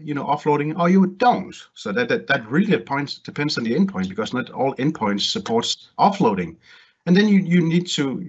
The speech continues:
you know, what do you then do? Because then you have the Teams capabilities inside the V M, and then it makes sense also to use the G P U to offload that. So Teams, I, you know, I, I know Microsoft is doing a lot with, uh, with offloading,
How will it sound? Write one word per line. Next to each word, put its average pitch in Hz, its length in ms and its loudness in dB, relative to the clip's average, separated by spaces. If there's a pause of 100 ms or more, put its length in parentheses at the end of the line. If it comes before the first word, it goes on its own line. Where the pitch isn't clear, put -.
you 143 100 -2
know, 123 140 2
what 143 220 0
do 143 60 -2
you 139 80 2
then 135 220 0
do? 175 400 2
Because 113 400 -2
then 127 140 -2
you 127 100 -4
have 120 180 -6
the 120 80 -6
Teams 139 320 -2
capabilities 120 640 -2
inside 110 300 0
the 98 60 -2
V 160 240 6
M, 120 280 0 (760)
and 117 340 2
then 190 180 6
it - 160 0
makes 107 220 -2
sense 98 240 -6
also 92 240 -12
to 95 80 -10
use 95 160 -4
the 98 100 -10
G 95 140 -8
P 92 120 -8
U 95 120 -4
to 95 160 -10
offload - 400 -8
that. - 220 -6 (1040)
So - 120 -2
Teams, 180 380 6
I, - 260 -4
you 123 80 -4
know, 117 120 -2
I, 98 260 -4
I 117 40 -2
know 135 100 0
Microsoft 156 480 0
is - 100 -8
doing 131 220 -2
a 110 40 -2
lot 120 280 -4
with, 101 340 -6
uh, 92 280 -8
with 104 160 -6
offloading, 98 600 -2